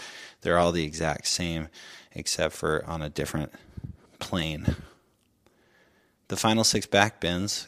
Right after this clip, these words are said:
give you the op-, opportunity to do wheel, which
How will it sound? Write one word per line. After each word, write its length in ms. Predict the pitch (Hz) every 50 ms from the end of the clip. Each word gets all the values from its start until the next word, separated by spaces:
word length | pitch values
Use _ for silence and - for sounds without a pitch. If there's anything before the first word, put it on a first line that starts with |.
| 107
give 160 | - - 87 90
you 120 | 92 85
the 120 | 87 87 - _ _ - -
op-, 260 | 92 90 98 - - _ _ -
opportunity 720 | - 95 95 - - - - 101 95 101 98 82 82 82
to 180 | - - - 82
do 160 | 82 82 78
wheel, 420 | 76 82 90 87 85 78 80 82 - - -
which 280 | 87 82 76 - -